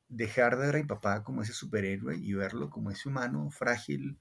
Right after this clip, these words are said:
Este, ya no era super papá, era, pues, un hombre que tuvo una crisis, que le costó llevarse con mi abuela de buena manera, que sintió mucha presión y mucha responsabilidad y no supo gestionarla, y la culpa al final de cuentas,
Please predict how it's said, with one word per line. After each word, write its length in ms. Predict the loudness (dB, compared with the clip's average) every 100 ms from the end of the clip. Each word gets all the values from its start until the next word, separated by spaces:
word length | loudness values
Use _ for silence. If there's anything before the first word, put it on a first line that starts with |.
| -18 -20 _ _
Este, 600 | -8 -6 -8 -16 -18 -18 _
ya 200 | -4 -2
no 140 | -2
era 120 | -4 -6
super 360 | -8 -6 -6
papá, 500 | -4 0 0 -2 -8 -14
era, 380 | -14 -14 -16 -20 _
pues, 200 | -20 -18
un 300 | -10 -10 -10 -8
hombre 260 | -6 -6
que 280 | -4 -6 -6 -10
tuvo 200 | -8 -4
una 140 | -4
crisis, 560 | -4 -8 -6 -6 -6 -10 -20 -20 -20 -14
que 80 | -6
le 120 | -6
costó 280 | -6 -2 0
llevarse 440 | 2 2 0 -4
con 160 | 0 2
mi 80 | 2
abuela 320 | 2 0 0
de 60 | -2
buena 200 | -2 -2
manera, 520 | -2 -2 -2 -4 -8
que 380 | -8 -8 -8 -14 -20 -20 _
sintió 500 | -6 -2 0 2 2
mucha 300 | 2 0 -2
presión 360 | -2 -4 -2 0
y 20 |
mucha 220 | 0 -2
responsabilidad 640 | -4 -4 -6 -6 -2 2 2
y 60 |
no 80 | 2
supo 260 | -2 -6 -6
gestionarla, 600 | -8 -4 -2 -2 -2 -4
y 60 | -2
la 120 | -4
culpa 320 | -2 -4 -4
al 60 | -6
final 240 | -4 -4
de 100 | -6
cuentas, 440 | -6 -4 -2 -4